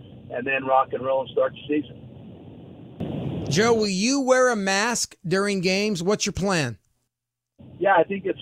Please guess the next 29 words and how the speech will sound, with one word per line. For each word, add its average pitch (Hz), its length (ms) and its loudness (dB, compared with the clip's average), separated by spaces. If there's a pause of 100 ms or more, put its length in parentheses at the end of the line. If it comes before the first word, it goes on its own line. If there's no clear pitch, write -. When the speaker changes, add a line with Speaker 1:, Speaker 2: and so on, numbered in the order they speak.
Speaker 1:
protocol. 165 580 4
Again, 160 480 0
I, 131 440 -2 (300)
I, 147 40 -8
I 139 140 0
believe 143 340 -2
it 143 120 0
is. 156 240 10 (200)
Um, 123 320 0 (840)
I 151 160 4
will, 165 560 6 (180)
I 156 140 0
will 165 180 2
play 170 260 2
along. 160 460 4 (180)
I, 127 220 -4 (100)
I'm 127 140 -12
gonna 147 180 -2
play 139 280 2
along. 131 400 0
I'm 123 200 -4
gonna 127 140 -12
do 135 200 -2
what's 143 180 0
best 135 280 -4
for 143 140 2
everybody. 131 340 -2
And 139 80 -8
again, 156 340 0